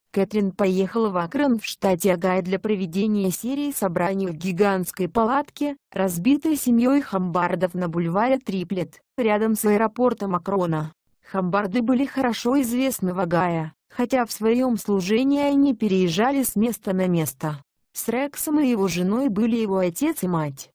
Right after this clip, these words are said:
которые проповедовали более сорока лет, а также брат Рекса, Климент. Кэтрин, разумеется, уже была известна в этой местности благодаря её обширному радиослужению и большим собраниям,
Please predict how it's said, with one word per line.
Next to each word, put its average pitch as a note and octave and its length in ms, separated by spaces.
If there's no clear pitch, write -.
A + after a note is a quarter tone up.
которые F#3+ 420
проповедовали A3+ 800
более A3 400
сорока F#3 460
лет, D#3+ 380
а A#3 80
также D#4 380
брат A#3 360
Рекса, F#3 600
Климент. E3 640
Кэтрин, G3+ 580
разумеется, G3 960
уже A#3+ 240
была C4+ 360
известна G#3 440
в F3+ 100
этой F3 260
местности F3+ 540
благодаря G#3 580
её F3+ 240
обширному A3+ 680
радиослужению G#3+ 960
и G#3 40
большим G3 460
собраниям, E3+ 800